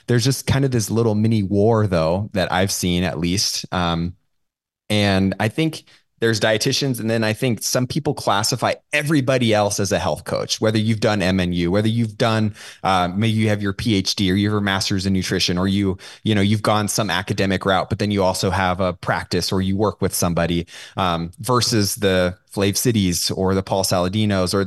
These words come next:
you know, the, the really big people in the space that are the people talk about single ingredients, the people promoting blood glucose monitors. Like,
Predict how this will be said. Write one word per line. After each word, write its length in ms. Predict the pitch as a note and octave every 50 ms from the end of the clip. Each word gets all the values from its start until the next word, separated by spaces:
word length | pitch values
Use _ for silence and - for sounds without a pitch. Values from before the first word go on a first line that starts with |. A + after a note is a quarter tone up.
| G2+
you 80 | A2 B2
know, 160 | A#2+ G#2+ G#2
the, 300 | G2 G#2 G2 F#2+ F#2 F2+ -
the 160 | G#2 F#2+ F#2
really 280 | G#2+ B2 C3+ C3 A#2+
big 640 | G#2+ F#2+ - - A#2+ A2+ A2 G#2+ G2+ G#2 G#2 A2 -
people 600 | - - B2+ A2+ - A2 G#2 G2 F#2+ F#2+ F#2+ - - - - - _
in 140 | - G2+ G#2
the 80 | G2+ G2
space 440 | - - - C#3+ C#3 B2+ G#2 - -
that 400 | G#2+ G2 F#2+ F#2 E2 - - _ -
are 380 | F#2+ G2 F#2+ F#2+ F#2 F#2 F#2
the 140 | F2+ - G2
people 280 | - - G#2 - - F#2
talk 220 | - G2+ F#2 -
about 160 | F#2+ E2 -
single 280 | - - F#2 F2+ F#2 F2+
ingredients, 500 | F2 E2+ D#2+ E2 D#2+ D#2+ E2 D#2+ D#2 -
the 60 | -
people 260 | - A2 G#2 - G#2
promoting 540 | F#2+ - - G#2 G2+ G2+ F#2+ F#2+ F#2+ F#2 F2+
blood 200 | - G2 F#2 F2
glucose 380 | F2 F#2+ F2 - F#2 E2 - -
monitors. 420 | E2+ D#2 D#2+ D#2+ D#2+ D#2+ E2 E2
Like, 200 | F#2 F2+ F2 -